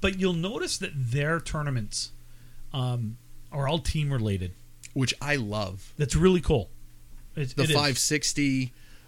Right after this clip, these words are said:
Speaker 2: uh, the Dave Stewart,
Speaker 1: Yep.
Speaker 2: uh, the Alpine,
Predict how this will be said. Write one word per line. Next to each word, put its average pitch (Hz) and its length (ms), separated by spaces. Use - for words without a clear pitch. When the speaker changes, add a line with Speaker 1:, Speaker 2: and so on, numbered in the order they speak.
Speaker 2:
uh, 107 160
the 107 100
Dave 123 320
Stewart, 113 560
Speaker 1:
Yep. 147 180
Speaker 2:
uh, 101 240
the 101 280
Alpine, 120 760